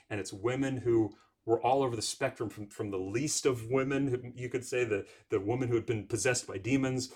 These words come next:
all the way to the woman who comes from the courts of the king, Chusa. And, um,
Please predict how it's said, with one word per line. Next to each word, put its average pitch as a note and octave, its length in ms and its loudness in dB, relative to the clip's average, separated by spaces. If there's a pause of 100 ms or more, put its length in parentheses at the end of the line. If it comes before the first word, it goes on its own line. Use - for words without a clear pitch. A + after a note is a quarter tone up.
(200)
all C#3 220 6
the C3+ 60 6
way C3 160 4
to B2+ 160 -2
the A2+ 40 4
woman A#2+ 360 0
who A2 120 -2
comes B2 280 -4
from A#2+ 140 -4
the F#2+ 60 -4
courts - 380 -2
of G#2+ 80 -4
the A2 80 -6
king, G2 420 -6
Chusa. - 460 -8 (880)
And, G2 460 -2
um, F#2+ 460 -6